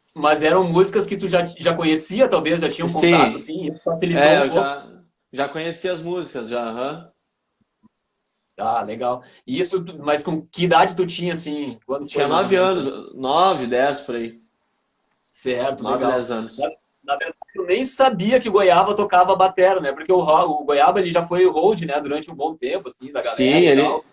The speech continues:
Speaker 2: ele que me
Speaker 1: Eu convivi
Speaker 2: colocou
Speaker 1: ba-,
Speaker 2: no, na rodeagem.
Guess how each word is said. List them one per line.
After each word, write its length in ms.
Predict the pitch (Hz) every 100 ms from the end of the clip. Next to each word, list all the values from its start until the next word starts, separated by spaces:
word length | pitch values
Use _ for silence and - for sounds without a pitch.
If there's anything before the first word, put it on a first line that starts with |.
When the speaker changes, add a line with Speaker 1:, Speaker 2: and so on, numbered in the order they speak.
| _
Speaker 2:
ele 220 | 135 143 160
que 80 | 180
me 80 |
Speaker 1:
Eu 80 | 190
convivi 220 | 196 202 180
Speaker 2:
colocou 200 | 202 208
Speaker 1:
ba-, 60 |
Speaker 2:
no, 240 | 165 127 113
na 80 |
rodeagem. 680 | 117 139 131 131 139 135 110